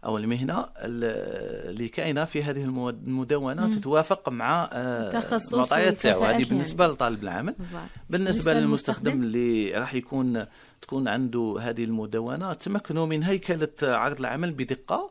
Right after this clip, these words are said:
Speaker 2: مهم.
Speaker 1: يعني باعتبار أنه كل منصب عمل عنده تعريف خاص به، عنده شهادة، تأهيل، كفاءات، مهارات. يعني كي تكون هذه ال-، ال-، الأمور متوفرة لل-، لل-، للمكلف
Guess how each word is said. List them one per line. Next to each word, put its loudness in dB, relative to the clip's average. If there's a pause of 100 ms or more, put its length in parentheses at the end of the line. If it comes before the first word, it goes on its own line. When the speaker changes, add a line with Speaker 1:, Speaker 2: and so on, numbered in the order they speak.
(120)
Speaker 2:
مهم. -6
Speaker 1:
يعني 0
باعتبار -2
أنه -2
كل 2
منصب 0
عمل 0
عنده -2
تعريف -4
خاص -2
به، -2
عنده -4
شهادة، -2
تأهيل، -6 (340)
كفاءات، -2
مهارات. 0 (360)
يعني -2
كي -6
تكون -4
هذه -2
ال-، -4
ال-، -8 (480)
الأمور -2
متوفرة 0
لل-، -4
لل-، -4
للمكلف -2